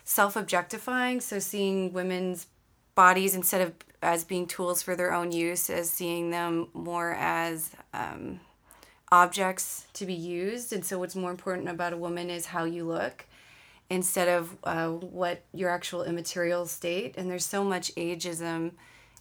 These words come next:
in Hollywood as well in terms of for women that they face. So I do think that we're incredibly critical of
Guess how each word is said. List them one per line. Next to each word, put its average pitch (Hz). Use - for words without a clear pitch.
in 170
Hollywood 165
as 160
well 160
in 165
terms 160
of 160
for 175
women 165
that 165
they 170
face. 160
So 214
I 208
do 262
think 277
that 190
we're 190
incredibly 196
critical 165
of 170